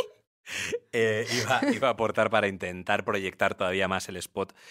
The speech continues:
Speaker 2: o la campaña,
Speaker 1: Bueno, si
Speaker 2: por
Speaker 1: no,
Speaker 2: si alguien no
Speaker 1: reasonwhy punto es barra Kenzo, ahora digo cómo era el titular y, y
Speaker 2: Venga.
Speaker 1: ahí está. Sí,
Speaker 2: Vale.
Speaker 1: es una chica que, que hace unos bailes, pues, eh, es que no quiero explicarlo bien porque quiero, quiero decir el titular y
Speaker 2: Venga,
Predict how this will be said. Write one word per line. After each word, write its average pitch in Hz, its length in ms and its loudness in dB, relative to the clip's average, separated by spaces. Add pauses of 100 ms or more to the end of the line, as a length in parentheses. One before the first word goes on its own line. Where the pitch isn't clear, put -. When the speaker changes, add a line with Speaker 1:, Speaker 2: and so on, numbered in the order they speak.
(140)
Speaker 2:
o - 60 -8
la 87 100 -2
campaña, 170 260 2
Speaker 1:
Bueno, - 40 2
si 185 140 2
Speaker 2:
por - 20 2
Speaker 1:
no, 196 60 2
Speaker 2:
si 196 80 4
alguien 226 320 4
no 220 100 4
Speaker 1:
reasonwhy 214 140 6
punto 190 260 2
es 190 180 6
barra 175 280 4
Kenzo, 208 440 4
ahora 190 200 6
digo 180 180 4
cómo 170 160 0
era 160 100 2
el 156 80 0
titular 175 560 4
y, 156 60 -4
y - 400 -6
Speaker 2:
Venga. 123 220 -4
Speaker 1:
ahí 151 160 0
está. - 340 -8
Sí, - 140 2
Speaker 2:
Vale. 180 80 4
Speaker 1:
es 180 100 2
una 190 220 0
chica 175 240 0
que, 160 180 -2
que - 80 -4
hace 160 160 -2
unos 165 200 -4
bailes, 165 380 0
pues, - 360 -6
eh, - 160 -6
es - 100 -6
que 214 80 0
no 233 100 4
quiero 226 160 4
explicarlo 220 500 2
bien 214 180 4
porque 202 240 0
quiero, 196 340 0
quiero 202 220 0
decir 196 240 0
el 196 100 0
titular 190 400 4
y 190 80 4
Speaker 2:
Venga, 214 60 4